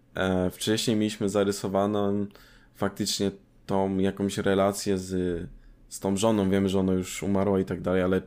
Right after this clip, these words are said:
czuliśmy po prostu tą relację. No i ten pies to była ta jedyna rzecz jakby, która mu pozostała po tym wszystkim.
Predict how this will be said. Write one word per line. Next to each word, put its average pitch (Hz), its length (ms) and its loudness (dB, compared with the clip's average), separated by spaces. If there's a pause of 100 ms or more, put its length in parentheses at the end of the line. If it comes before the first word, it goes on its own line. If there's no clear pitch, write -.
(140)
czuliśmy 113 440 0
po 87 140 -4
prostu 95 280 -4
tą 92 200 -2
relację. 92 600 -2 (800)
No 101 140 2
i 104 100 2
ten 107 180 0
pies 110 240 2
to 110 120 2
była 104 200 4
ta 107 120 2
jedyna 101 400 4
rzecz 101 200 0
jakby, 98 240 -2
która 101 240 -2
mu 101 120 2
pozostała 101 560 0
po - 100 -12
tym 85 160 -10
wszystkim. - 420 -10